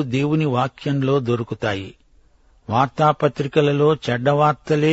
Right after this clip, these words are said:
ఎక్కువగా చదువుతాము, గాని దేవుని వాక్యం తేనె పట్టు వంటిది. ఆ తేనె మధురమైనది, ఆరోగ్యానికి మంచిది.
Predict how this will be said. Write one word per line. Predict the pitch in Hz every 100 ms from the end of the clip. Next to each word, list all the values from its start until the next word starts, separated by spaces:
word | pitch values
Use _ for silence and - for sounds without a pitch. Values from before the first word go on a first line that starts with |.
| 160
ఎక్కువగా | 135 - 139 135 131
చదువుతాము, | 123 123 117 120 117 104 98 - _ _ _ _ _ -
గాని | 123 143 139
దేవుని | 107 143 160 165
వాక్యం | 135 131 143 - 127 127
తేనె | - 139 160 160
పట్టు | 131 120 139
వంటిది. | 120 113 104 101 92 - _ _ _ _ _ _ _ -
ఆ | 113 120
తేనె | - 135 156 156
మధురమైనది, | 117 123 147 156 147 120 113 98 98 - _ _ _ _ -
ఆరోగ్యానికి | 113 139 156 139 135 131 123 117 135 139
మంచిది. | 120 117 - 110 95